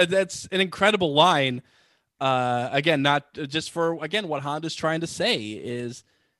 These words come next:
w-, at this point, like, the H-bomb was, like, the most powerful thing on Earth.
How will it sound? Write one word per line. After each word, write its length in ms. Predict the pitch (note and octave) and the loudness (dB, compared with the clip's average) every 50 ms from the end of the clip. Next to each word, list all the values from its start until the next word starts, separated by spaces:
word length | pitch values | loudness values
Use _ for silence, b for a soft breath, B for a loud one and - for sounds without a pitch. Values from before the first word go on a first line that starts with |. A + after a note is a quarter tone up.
| _ _ _ _ _ | _ _ _ _ _
w-, 380 | - A2 A#2 - G#2 C#3 C#3 C#3+ | -12 -10 -10 -10 -12 -8 -2 0
at 140 | C#3+ C#3+ - | 0 0 0
this 180 | - D#3 D3+ | -2 -6 -4
point, 300 | - - - F3 F#3 E3 | -4 -4 -2 -2 -2 0
like, 180 | D3+ D3 C#3 - | 0 -2 -2 -2
the 140 | - D3 C#3+ | -4 -4 -4
H-bomb 560 | C3+ C#3+ C#3+ - - - C#3 C#3+ D3 C#3 C3 - - | -4 -4 -6 -4 -2 0 0 0 0 -2 -6 -4 0
was, 420 | C#3 D3 D#3 D#3 D#3 C#3+ - - | 4 4 4 4 2 -2 -4 -4
like, 260 | C#3+ C3+ B2+ B2+ C3 | -4 -4 -4 -6 -10
the 220 | A#2 B2 C3 C#3+ D3 | -12 -10 -8 -8 -6
most 320 | D3+ D3 D3 D3 - _ | -6 -6 -6 -6 -10 _
powerful 500 | - C#3+ C3 C3+ C#3+ C#3+ C3+ - D3 C3+ | -8 -4 -2 -2 -2 -2 -2 -4 -6 -6
thing 240 | B2+ - C#3+ C#3+ C#3+ | -4 -4 -4 -4 -2
on 160 | C#3 C#3 C#3+ | -2 -2 -2
Earth. 380 | E3 D#3 A#2+ - - - _ | -2 -2 -4 -6 -14 -20 _